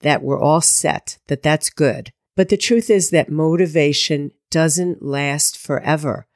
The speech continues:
It fades away. We need to refresh it. And that's something that this coming year you need to learn, and I'm gonna help you. When we talk about hitting bottom, let's go back there for a minute. It might be that you're not happy with where you are,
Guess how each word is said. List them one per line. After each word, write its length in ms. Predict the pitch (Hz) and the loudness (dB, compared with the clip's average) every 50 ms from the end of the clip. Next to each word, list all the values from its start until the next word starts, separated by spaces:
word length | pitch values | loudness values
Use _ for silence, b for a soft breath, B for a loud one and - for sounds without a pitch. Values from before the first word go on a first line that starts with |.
| _ _ - | _ _ -2
It 120 | 175 165 | -2 -2
fades 380 | - - 208 202 214 240 - - | 0 2 4 6 6 6 4 2
away. 420 | 214 190 202 220 247 - 135 127 | 2 4 2 2 2 2 0 -2
We 200 | 135 139 151 151 | -2 -4 -2 -2
need 300 | 160 160 165 180 190 185 | 0 2 2 2 2 2
to 120 | - - 156 | 0 -4 -4
refresh 680 | 143 147 143 139 - - - - 147 151 151 - - | -4 -4 -4 -6 -8 -8 -6 -2 -2 -2 -2 -2 -4
it. 220 | - - - - _ _ _ _ _ _ - | -4 -6 -8 -10 _ _ _ _ _ _ -2
And 200 | 147 147 143 143 | -2 -2 0 0
that's 300 | 147 156 180 202 202 - | 2 2 2 2 2 2
something 520 | - - 165 156 151 - 165 151 151 143 | 2 2 2 0 0 0 0 -2 -2 -2
that 240 | 135 131 127 131 131 | -4 -4 -4 -4 -2
this 280 | 131 156 175 185 - - | 2 2 4 4 4 0
coming 420 | - - 185 175 175 175 170 147 | 0 0 0 0 2 0 0 -2
year 500 | 160 160 160 165 165 160 160 160 170 165 _ _ _ - | -2 -2 0 2 4 4 4 2 0 -4 _ _ _ -12
you 220 | 147 151 156 170 | -6 -2 0 2
need 240 | 180 170 160 156 - | 2 2 0 0 0
to 120 | - 165 147 | 0 -2 0
learn, 480 | 147 147 135 127 113 117 113 127 - _ - | 0 0 0 0 -2 -4 -6 -12 -16 _ -8
and 160 | 143 127 123 | -8 -6 -6
I'm 220 | 117 123 135 151 | -4 -4 -2 -2
gonna 200 | 151 170 165 170 | 0 0 2 2
help 340 | 180 175 160 160 - _ - | 2 2 2 2 0 _ -6
you. 220 | 131 135 117 - _ _ _ | -8 -8 -8 -10 _ _ _
When 380 | - 156 175 202 226 254 277 277 | -2 2 4 4 4 4 4 2
we 120 | 285 285 | 0 -2
talk 460 | 262 - - 175 147 143 143 139 - 160 | 0 0 0 2 2 2 2 0 -2 -2
about 380 | 139 147 143 139 135 127 - | -2 0 0 0 0 -4 -4
hitting 340 | 165 151 160 147 151 143 127 | -2 -2 0 0 0 -2 -4
bottom, 500 | 117 127 123 127 131 156 196 240 226 170 | -4 -4 -4 -4 -2 -2 0 0 2 0
let's 180 | 139 131 - - | 0 -2 -4 -2
go 140 | - 143 | -2 0
back 300 | 131 143 135 135 135 - | 0 2 0 0 0 0
there 180 | - 165 165 170 | 0 2 2 2
for 180 | - - 180 170 | 0 0 0 2
a 60 | 170 | 2
minute. 420 | 175 180 185 202 220 - - _ _ _ _ | 4 4 4 4 2 2 -2 _ _ _ _
It 240 | - 165 165 - 147 | 2 2 2 2 2
might 420 | 156 165 165 170 214 262 - _ - | 2 4 4 6 4 2 0 _ 0
be 440 | 175 156 147 139 135 135 143 156 _ _ _ _ _ | 2 2 4 2 0 -2 -4 -8 _ _ _ _ _
that 180 | - 180 175 - | -6 -4 -2 0
you're 160 | 202 202 196 | 2 2 4
not 340 | 185 185 190 202 214 220 214 | 4 4 4 4 2 2 0
happy 520 | - - - 185 180 180 - - 196 196 | -4 -2 2 2 2 2 2 0 0 0
with 280 | 190 170 156 143 - - | 2 2 2 0 0 -2
where 200 | 127 139 139 147 | -2 0 0 0
you 240 | 143 139 135 123 - | 0 0 0 -2 -2
are, 540 | - - 135 131 135 143 165 208 247 277 | 0 0 0 0 2 2 2 2 2 0